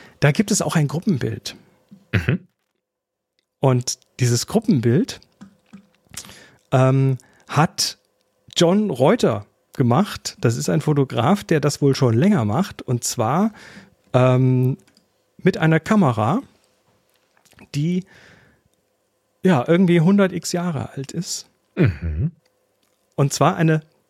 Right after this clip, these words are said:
Speaker 1: Panoramakamera,
Speaker 2: <laughs> Analoge
Speaker 1: die rotiert.
Speaker 2: Panorama.
Speaker 1: Die
Speaker 2: Mhm.
Speaker 1: rotiert.
Speaker 2: Also eine Schlitzkamera dann quasi, die dann einmal rumfährt.
Speaker 1: Richtig.
Speaker 2: Mhm.
Speaker 1: Und, ähm, es ist, glaub ich, so, so halb bekannt, was das ist. Das ist irgendwie eine afghanische Kamera oder sowas.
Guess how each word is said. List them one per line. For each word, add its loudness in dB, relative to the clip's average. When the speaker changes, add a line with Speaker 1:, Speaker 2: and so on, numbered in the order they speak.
Speaker 1:
Panoramakamera, 0
Speaker 2:
<laughs> 0
Analoge 0
Speaker 1:
die 2
rotiert. 2
Speaker 2:
Panorama. -4
Speaker 1:
Die 2
Speaker 2:
Mhm. 2
Speaker 1:
rotiert. -2
Speaker 2:
Also 0
eine 2
Schlitzkamera 0
dann -2
quasi, -4
die -12
dann -2
einmal 0
rumfährt. -2
Speaker 1:
Richtig. -4
Speaker 2:
Mhm. 0
Speaker 1:
Und, 0
ähm, 2
es -4
ist, -2
glaub 2
ich, 0
so, 0
so 0
halb -2
bekannt, -2
was 0
das -2
ist. -6
Das 2
ist -4
irgendwie 2
eine 0
afghanische 0
Kamera 0
oder 0
sowas. 0